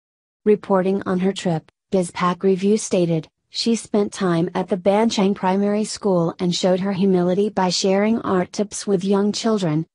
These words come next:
adding, "And she also shared her knowledge of the world of fashion, which they say, that's obviously something she knows a little about," before drawing attention to her footwear.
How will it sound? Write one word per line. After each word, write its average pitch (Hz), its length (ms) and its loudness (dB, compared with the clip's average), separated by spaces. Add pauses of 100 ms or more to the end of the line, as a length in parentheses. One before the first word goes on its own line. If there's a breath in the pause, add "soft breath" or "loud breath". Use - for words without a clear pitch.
(140)
adding, 170 480 0 (220)
"And 190 180 2
she - 260 -2
also 202 360 0
shared 190 320 0
her 190 120 -2
knowledge 170 440 0
of 175 140 -4
the 180 120 -2
world 180 380 0
of 190 140 -6
fashion, 180 520 -2 (220)
which 196 280 0
they 185 140 0
say, 160 460 -2 (200)
that's 208 380 -2
obviously 196 600 0
something 185 440 0
she 208 240 0
knows 202 260 0
a 220 120 -2
little 202 320 0
about," 185 460 0 (220)
before 190 420 0
drawing 180 380 0
attention 185 480 -2
to 185 180 -4
her 196 120 -4
footwear. 170 600 -4